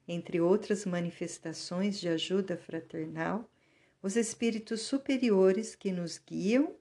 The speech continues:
e amparam, facilitando-nos a tarefa de crescimento para Deus.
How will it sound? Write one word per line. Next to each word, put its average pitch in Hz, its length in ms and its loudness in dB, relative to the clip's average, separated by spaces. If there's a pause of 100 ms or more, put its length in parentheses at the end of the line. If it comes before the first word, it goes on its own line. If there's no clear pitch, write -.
e 220 140 0
amparam, 170 760 0 (520)
facilitando-nos 190 1160 4
a 165 80 2
tarefa 170 680 -2
de 208 120 -6
crescimento 208 840 -4
para 196 260 -4
Deus. 160 680 -6